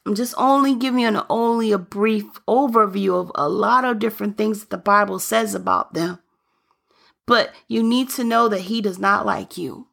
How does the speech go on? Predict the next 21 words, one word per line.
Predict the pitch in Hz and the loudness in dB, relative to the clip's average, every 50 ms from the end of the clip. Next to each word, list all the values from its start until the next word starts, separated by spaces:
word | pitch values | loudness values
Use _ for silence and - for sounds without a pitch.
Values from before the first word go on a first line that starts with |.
| _ _ _ _ _ _ _ _ _ _ | _ _ _ _ _ _ _ _ _ _
Lucifer | - 202 262 381 370 370 359 330 - 285 262 | -2 2 4 4 4 2 -2 2 2 2 2
used | 247 240 233 - - | 4 0 -2 -2 -4
to | 226 | -4
be | 220 226 | -4 -2
the | 214 208 | 0 0
morning | 208 208 208 208 202 196 185 180 | 2 2 4 4 2 2 0 -4
star, | - - - 196 180 175 185 196 214 - _ _ _ _ _ _ _ _ _ _ _ _ _ _ _ _ _ _ _ - | -4 0 2 2 2 2 -2 -8 -12 -16 _ _ _ _ _ _ _ _ _ _ _ _ _ _ _ _ _ _ _ -2
used | 214 214 214 - | 0 0 0 0
to | 214 | 0
be | 202 233 233 226 226 - - | 0 2 2 2 0 0 -2
an | - 190 | 0 2
angel, | 196 208 214 214 202 208 190 190 - - _ _ _ | 4 4 4 2 2 0 -2 -2 -4 -6 _ _ _
angelic | - 196 202 196 175 - 196 208 214 214 208 208 208 | 0 2 2 2 2 2 2 2 2 2 -2 -2 -2
one, | 196 190 190 185 185 | -2 -2 0 -2 -4
and | 180 175 | -6 -4
being | 190 208 208 208 202 190 185 180 170 | 0 0 2 2 2 2 0 -2 -6
beautiful, | 165 180 190 202 214 214 202 208 202 - - 175 175 185 196 _ _ _ _ _ _ _ _ | -10 -10 -4 -2 0 0 0 0 -2 -2 -8 -8 -8 -8 -14 _ _ _ _ _ _ _ _
highly | - - 220 220 226 220 214 208 208 196 | -6 2 4 4 4 4 0 -2 -4 -6
favored | 196 - 190 180 180 180 175 180 175 180 | -4 -2 -2 0 0 -2 -2 -6 -8 -8
of | 170 - | -8 -6
God, | - 90 92 92 - 92 - | -2 -2 0 0 0 -2 -4